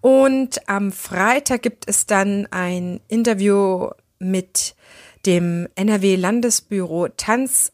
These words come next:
Auch wieder alles beides ganz tolle, spannende Interviews, um dich größtmöglich zu vernetzen. Und jetzt geht es los mit etwas Entspanntem, einem wunderbaren Tanzfilm, den ich selber schon vorab sehen durfte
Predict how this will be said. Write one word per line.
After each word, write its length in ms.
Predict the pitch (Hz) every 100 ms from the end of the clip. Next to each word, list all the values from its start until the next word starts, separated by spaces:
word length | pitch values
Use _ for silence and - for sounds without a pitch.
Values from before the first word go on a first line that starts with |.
| -
Auch 400 | 196 233 - -
wieder 360 | 208 202 202 - _ -
alles 360 | 247 302 294
beides 520 | - 220 220 226 -
ganz 320 | - 226 262 -
tolle, 260 | 233 220
spannende 560 | 214 - 208 208 208 208
Interviews, 840 | - 247 254 214 220 214 214 - - - - -
um 280 | 240 269 269
dich 200 | 262 -
größtmöglich 840 | - 285 302 - 247 254 226 226
zu 160 | - 233
vernetzen. 800 | - 185 180 185 - - 240 233 - - - -
Und 380 | 220 226 226 -
jetzt 280 | 311 - -
geht 200 | 277 277
es 240 | 262 -
los 480 | 214 226 302 302 -
mit 180 | 240 -
etwas 540 | 208 - 202 190 -
Entspanntem, 960 | - 160 - - - 302 415 311 294 - - - - -
einem 300 | 185 175 180
wunderbaren 600 | 349 359 294 277 269 262
Tanzfilm, 720 | 269 269 - - 240 226 220
den 200 | 220 202
ich 160 | 208 -
selber 340 | 214 247 262
schon 220 | - 226
vorab 420 | 214 - - 220
sehen 420 | - 190 254 277 240
durfte 640 | 247 240 - 240 226